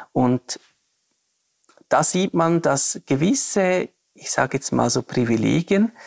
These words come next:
einen auch ein bisschen unglücklich machen können. Gerade dann, weil man das Gefühl hat, man ist dem Erfolg verpflichtet, man muss immer leisten, man muss sich immer beweisen,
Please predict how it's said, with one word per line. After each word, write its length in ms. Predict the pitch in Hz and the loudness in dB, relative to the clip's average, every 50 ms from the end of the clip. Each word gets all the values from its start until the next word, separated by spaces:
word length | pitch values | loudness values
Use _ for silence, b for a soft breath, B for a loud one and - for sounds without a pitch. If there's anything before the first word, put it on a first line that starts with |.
| B B B | B B B
einen 260 | B B 131 135 131 131 | B B 2 2 2 2
auch 220 | - 143 156 - | 2 2 2 2
ein 80 | 170 143 | 0 0
bisschen 240 | 131 - - - | 0 0 -2 -2
unglücklich 680 | - 151 190 226 - 170 143 135 - - 127 117 - - | 0 2 2 2 0 0 -2 -4 -4 -6 -8 -8 -6 -4
machen 380 | - - - - - - - - | -4 -4 -4 -6 -8 -14 -14 -12
können. 360 | - - - - - - - _ _ _ B B B B B B | -10 -10 -8 -8 -10 -12 -14 _ _ _ B B B B B B
Gerade 220 | - 147 156 165 - | 0 0 0 0 0
dann, 200 | - 147 147 165 | 0 0 2 2
weil 140 | 160 160 156 | 2 2 2
man 180 | 151 143 139 139 | 2 0 0 0
das 220 | 131 - - - | -2 -2 -4 -4
Gefühl 440 | - 120 - - 139 151 165 165 156 | -6 -8 -4 -2 0 0 0 0 0
hat, 300 | 156 151 147 - - - | 0 0 -2 -4 -4 -2
man 160 | 139 127 131 | 0 0 0
ist 240 | 131 120 - - - | 0 -2 -2 -2 -2
dem 120 | 120 117 | -2 0
Erfolg 420 | 113 107 - - 127 139 147 - - | -2 -2 0 0 0 0 0 -2 -4
verpflichtet, 800 | - - - - - 170 196 214 - - - 190 175 - - 127 | -8 -8 -8 -4 -2 0 0 -2 -2 -4 -4 -4 -4 -4 -2 0
man 140 | 127 120 | 0 0
muss 200 | 120 120 117 - | 0 0 -2 -2
immer 240 | - 135 139 147 143 | -2 0 0 0 2
leisten, 680 | 127 117 104 104 110 143 180 190 - - - 185 170 | 2 0 0 0 0 0 0 -2 -4 -4 -2 -2 0
man 160 | 156 127 117 120 | 0 0 -2 -2
muss 300 | 131 131 123 123 123 - | -2 -2 -2 -2 -2 -2
sich 180 | - 127 - - | -4 -4 -4 -2
immer 200 | 139 123 120 117 | 0 0 0 0
beweisen, 760 | - 120 113 - 107 98 104 - 165 175 - - 190 196 - | 0 -2 -2 0 2 2 2 2 0 0 0 0 -2 -2 -2